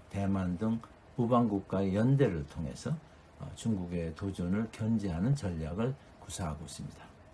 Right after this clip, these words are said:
이러한 바이든 행정부의 전략은 지난번 한미 정상회담 과정에서도 분명히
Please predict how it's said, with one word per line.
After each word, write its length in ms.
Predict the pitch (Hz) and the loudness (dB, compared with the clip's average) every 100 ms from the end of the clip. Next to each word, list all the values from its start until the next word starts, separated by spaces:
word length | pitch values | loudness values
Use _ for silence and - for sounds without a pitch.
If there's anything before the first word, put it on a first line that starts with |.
| - - - - - - | -20 -20 -20 -20 -20 -6
이러한 600 | 120 113 139 135 123 120 98 | 2 6 8 6 4 2 0
바이든 400 | 110 110 107 101 | 0 2 2 2
행정부의 580 | 123 113 110 95 92 | 0 2 2 2 0
전략은 640 | 85 98 90 87 85 110 110 | 0 -2 0 -2 -2 -4 0
지난번 520 | 113 104 85 92 180 - - - | 2 2 2 2 0 -2 -16 -4
한미 360 | 107 110 98 | 2 2 2
정상회담 1000 | - 110 110 101 95 90 85 92 85 80 | 2 0 0 0 0 0 -2 -2 -2 -4
과정에서도 760 | - 90 90 87 80 85 90 107 | -6 -6 -4 -4 -4 -6 -6 -8
분명히 600 | - 131 120 85 113 | 0 2 2 2 2